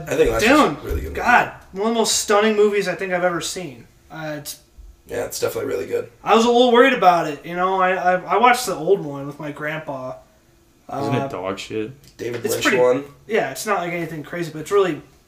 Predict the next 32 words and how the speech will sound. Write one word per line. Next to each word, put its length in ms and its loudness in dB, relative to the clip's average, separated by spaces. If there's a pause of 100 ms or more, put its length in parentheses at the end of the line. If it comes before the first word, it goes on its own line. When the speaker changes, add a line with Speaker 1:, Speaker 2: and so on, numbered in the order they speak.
Speaker 2:
it's 140 -10
different. 480 -8 (220)
And 120 -14
it's 140 -12
just 200 -12
kinda, 360 -12 (520)
Speaker 1:
I 40 -16
Speaker 2:
kinda 160 -2
Speaker 1:
hope 80 -4
it 40 -8
Speaker 2:
fun 100 -4
to 60 0
see 200 -2 (100)
Speaker 1:
sucks 100 -6
Speaker 2:
it. 80 -18 (320)
Speaker 1:
penis. 680 -12 (380)
Speaker 2:
But 60 0
I 80 6
was 140 4
worried 300 6 (100)
that 340 -2
it 60 -20
was 100 -4
gonna 220 -4
be 120 -6
kinda 420 -4
similar 460 -4
to 80 2
that 340 2
in, 60 -8
like, 240 -12
goofiness, 760 -8